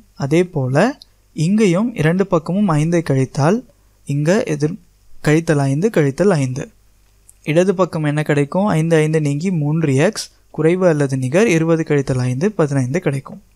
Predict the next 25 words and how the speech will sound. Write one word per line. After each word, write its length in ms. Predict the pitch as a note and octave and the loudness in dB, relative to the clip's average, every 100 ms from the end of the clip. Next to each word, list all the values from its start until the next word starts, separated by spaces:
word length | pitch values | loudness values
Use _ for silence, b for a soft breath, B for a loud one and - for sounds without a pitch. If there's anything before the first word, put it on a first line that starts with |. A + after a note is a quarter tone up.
| - | -6
இப்ப 360 | E3+ E3 F3+ A#3 | -4 2 2 4
நம்ம 240 | G3+ D#3 | 2 0
எக்ஸோட 520 | D#3 D#3 - C4+ A#3+ | 0 -2 0 2 2
மதிப்பை 360 | E3 C#3+ C#3+ G#3+ | 0 0 0 0
கண்டுபிடிக்கணும். 580 | D#3+ D#3 D3 C3+ C#3 C3+ | 0 -2 -2 -4 -4 -6
அப்ப 260 | B2+ G3+ | -2 0
இந்த 200 | A3+ F3 | 0 -2
மூணை 400 | C#3+ F#3+ A3+ F#3+ | -2 0 0 2
நீக்கணும். 500 | G#3 D#3+ - C#3 - - b b b b | 0 0 -2 -8 -10 -16 b b b b
மூணை 280 | G#3 A#3+ G#3+ | 0 2 2
நீக்கணும்னா 600 | F#3+ G3 F#3 C#3+ C3 G#3+ C4 B B | 0 0 0 0 0 0 -2 B B
இந்த 260 | D#3+ A#3 | 0 2
மூன்று 420 | A#3 F3 A3+ A3+ F3 | 2 2 2 2 2
தொடர்கள் 480 | D#3 E3+ G3 F#3+ D#3 | 4 4 2 0 0
கூடயும், 400 | C3+ C3 G#3 C4 G#3+ | 0 0 0 0 -4
அதாவது 420 | F3 C3 C3 F#3+ A3+ | -4 -2 0 2 0
மூணை 280 | F3 F3+ | 0 -2
வகுக்கணும். 600 | G3+ D#3 G3 G#3 D#3+ - - _ _ _ _ _ _ _ _ b b b b | 0 2 2 0 -4 -6 -12 _ _ _ _ _ _ _ _ b b b b
இப்போ 360 | D#3 D3+ F#3 A#3 | -4 0 2 2
இந்த 140 | F3 | 2
மூன்று 400 | D#3 F#3 G#3+ G3+ | 2 2 4 4
எண்கள் 320 | E3 F3+ G#3+ | 2 2 -2
கூடயும் 400 | F3+ D3+ C3+ F#3 | 0 0 2 2
மூணை 300 | G#3 E3 F#3+ | 2 2 0
வகுத்தா 600 | D#3+ C3+ C#3 - C3+ F#3+ | 0 0 -2 0 0 0